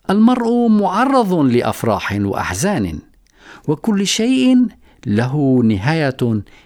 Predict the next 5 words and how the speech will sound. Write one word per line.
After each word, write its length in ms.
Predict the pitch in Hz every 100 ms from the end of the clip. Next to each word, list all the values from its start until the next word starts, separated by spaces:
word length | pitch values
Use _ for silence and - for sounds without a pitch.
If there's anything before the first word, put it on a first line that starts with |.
| _ - -
إلا 800 | 117 110 101 95 92 90 95 92
شيئا 920 | - - 107 123 120 - 107 90 85 78
واحدا، 680 | - 165 165 127 101 87 - - - _ _
وهو 580 | 95 123 - 113 101 82
الروح. 680 | 80 85 90 165 156 -